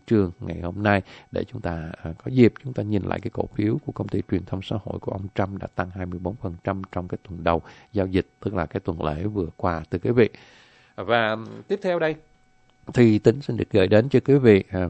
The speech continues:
về một cái bản tin dạo gần đây thì chúng ta thấy những cái trang web bán hàng online, à, có tên là Temu, à,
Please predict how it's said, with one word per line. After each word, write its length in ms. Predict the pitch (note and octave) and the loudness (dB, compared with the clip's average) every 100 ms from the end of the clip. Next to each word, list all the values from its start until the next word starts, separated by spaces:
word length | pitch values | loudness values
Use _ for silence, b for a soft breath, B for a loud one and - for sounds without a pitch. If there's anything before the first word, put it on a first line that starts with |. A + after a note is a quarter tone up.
| F2+ | -2
về 120 | F2 | -4
một 120 | F2+ | -4
cái 100 | - | -6
bản 200 | G2+ F#2+ | -6 -4
tin 280 | G#2+ A2 G#2 G#2+ G#2 G#2+ A2 | 0 0 0 -6 -8 -8 -6
dạo 180 | G2 F#2 | -2 -2
gần 160 | F#2+ F2+ | -2 -4
đây 300 | F#2+ A#2+ A#2+ A2 B B | 4 6 6 2 B B
thì 80 | G#2 | -4
chúng 200 | - G2+ | -4 0
ta 120 | F#2+ | 0
thấy 280 | - G#2+ C3+ D#3+ - | 0 -4 -2 -6 -6
những 120 | F#2 | -8
cái 120 | - - | -8 -8
trang 340 | G#2 G#2 G2+ | -6 -6 -6
web 200 | G2+ B2 E3+ - B B | 6 6 6 -2 B B
bán 180 | - C#3 | -2 0
hàng 180 | B2 F#2 - | 0 -2 4
online, 580 | A2+ A2+ A#2 A#2+ A#2+ A2 | 4 4 4 6 4 0
à, 100 | G2+ - _ - | -6 -8 _ -4
có 100 | A#2+ | -2
tên 220 | - G#2+ | 2 0
là 220 | G2 E2+ - - _ - | 0 -2 -6 -12 _ 2
Temu, 480 | B2+ B2 C3 C#3 A#2 B B B | 6 6 10 10 10 B B B
à, 180 | G#2+ | -4